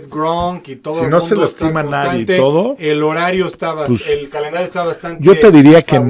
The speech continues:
Speaker 1: favorable.
Speaker 2: porque la verdad es muy complicado, ¿no? O sea, lo han hecho dos equipos en, en la historia del N F L.
Speaker 1: Uno han sido ellos
Speaker 2: En,
Speaker 1: dos.
Speaker 2: en la temporada. Este, entonces, pues, las probabilidades contra eso es,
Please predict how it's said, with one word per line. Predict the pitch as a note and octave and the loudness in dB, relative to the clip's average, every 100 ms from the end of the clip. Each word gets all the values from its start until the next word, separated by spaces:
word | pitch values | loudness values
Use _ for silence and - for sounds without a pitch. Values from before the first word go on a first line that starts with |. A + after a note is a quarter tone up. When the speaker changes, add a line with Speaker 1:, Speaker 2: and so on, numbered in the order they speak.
| B2+ | 4
Speaker 1:
favorable. | C3+ E3+ | 6 6
Speaker 2:
porque | E3 A#2 A2+ | 2 2 2
la | A2+ | 4
verdad | A#2+ C3+ | 4 2
es | A#2+ | 0
muy | B2 C3+ | -4 -4
complicado, | B2 B2 - F#3 B2+ B2+ | -4 -6 -6 -2 0 0
¿no? | G2 | 0
O | A2+ | -2
sea, | A#2+ | 0
lo | A2+ | 0
han | A#2 | 0
hecho | A#2+ - G#2 | -2 -4 -2
dos | G#2+ A2 A2+ | 0 -2 -4
equipos | - G#2+ G#2 G2+ | -8 -8 -6 -6
en, | F#2+ E2 D#2 - _ _ _ _ _ _ _ | -6 -6 -10 -16 _ _ _ _ _ _ _
en | G2 F2+ | -6 -6
la | F2+ | -4
historia | F2 - G#2+ G#2 G2+ | -6 -4 -2 0 0
del | F#2+ G2 | 0 -2
N | G#2 | -4
F | G2+ A2+ | -4 -2
L. | G#2+ G#2+ C3 | 0 2 0
Speaker 1:
Uno | C#3+ D3+ | 0 -6
han | C3 | -8
sido | - B2 A#2+ | -10 -10 -8
ellos | B2 B2+ | -6 -2
Speaker 2:
En, | G2+ G2 G2 | -2 -2 -4
Speaker 1:
dos. | - | -4
Speaker 2:
en | G2+ F#2+ F#2 F#2 F#2 F2+ F2 | -4 -2 -4 -4 -4 -6 -4
la | F2 F2 | -4 -4
temporada. | - F2+ G#2 A2+ A#2 A#2+ G#3+ _ _ _ _ _ _ | -6 0 4 6 6 4 0 _ _ _ _ _ _
Este, | F#2+ F2 - - F#2 F2+ D#2+ - | -10 -8 -8 -6 -6 -6 -10 -12
entonces, | G2 F2 G#2+ G#2 G#2+ | -12 -6 -4 -4 -6
pues, | - F#2+ | -2 -2
las | F#2+ | -2
probabilidades | - G2 G2 A2+ A#2+ - | 0 2 4 6 4 2
contra | G2+ F2+ G2 G2 | -4 -2 0 2
eso | G#2 - A2 | 2 2 2
es, | G2+ - - | 2 -2 -8